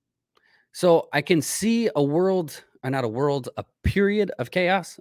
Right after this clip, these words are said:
I guess. You know, if we're, if we have thirty million people, four to six percent, and they wanna go towards violence, and we go through, like, an E B S system, and they're like, "Hey, stay in your homes," you should probably stay in your homes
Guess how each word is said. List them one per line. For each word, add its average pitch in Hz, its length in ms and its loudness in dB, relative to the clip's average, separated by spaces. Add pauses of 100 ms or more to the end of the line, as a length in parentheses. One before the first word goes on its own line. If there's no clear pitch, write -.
I 156 80 -2
guess. 185 340 -4 (840)
You 131 100 2
know, 156 240 -2 (160)
if 147 160 0
we're, 185 640 2
if 131 160 -4
we 202 120 0
have 165 120 -2
thirty 175 320 0
million 175 240 -2
people, 190 300 -6
four 170 180 -4
to 160 60 -8
six - 200 -10
percent, 170 380 -6 (680)
and 131 120 0
they 165 140 2
wanna 156 360 0 (120)
go 160 240 0
towards 147 340 -6
violence, 165 600 -4
and 123 180 -4
we 147 160 -2
go 143 260 -2
through, 139 280 -4
like, 120 180 -2
an 104 320 -6
E 131 140 -4
B 131 180 0
S 131 160 -2
system, 127 480 -4
and 113 100 -2
they're 110 140 -4
like, 104 180 -8
"Hey, 151 200 0
stay 123 320 -2
in 127 80 0
your 101 100 -4
homes," 143 400 -4 (1300)
you - 80 -12
should - 160 -16
probably 120 180 6
stay 117 180 -4
in 110 80 0
your 110 100 -6
homes 113 300 -6